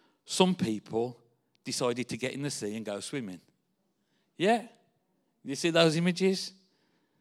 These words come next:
They heard. They must have heard.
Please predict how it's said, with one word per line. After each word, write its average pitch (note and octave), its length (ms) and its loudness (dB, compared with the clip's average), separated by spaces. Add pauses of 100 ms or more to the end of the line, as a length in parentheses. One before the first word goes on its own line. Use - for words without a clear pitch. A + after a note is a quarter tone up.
(340)
They F3+ 160 6
heard. D#3+ 680 6 (2250)
They D3+ 80 0
must G3+ 300 4
have C#3 140 2
heard. G#2 420 -6